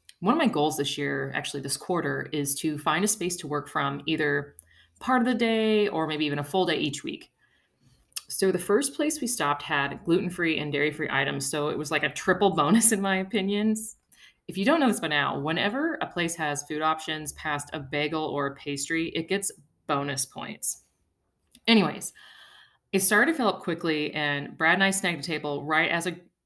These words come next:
groups of, like, college kids and high school students started coming in.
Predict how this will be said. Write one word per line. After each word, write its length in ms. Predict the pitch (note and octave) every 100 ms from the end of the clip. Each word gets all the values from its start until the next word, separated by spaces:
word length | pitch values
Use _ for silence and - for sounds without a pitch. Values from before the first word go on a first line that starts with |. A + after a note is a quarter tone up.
| -
groups 360 | - D#3+ E3+ -
of, 200 | C#3+ -
like, 400 | C3+ - - - _ _ _ _ _ -
college 440 | - A3 G#3 G3
kids 480 | - G3 F3+ E3+ E3
and 120 | D3
high 140 | - G3
school 200 | G3 F#3+
students 400 | E3+ D#3 D#3 D3+
started 300 | D#3 C#3 C#3
coming 200 | C#3+ C3+
in. 200 | -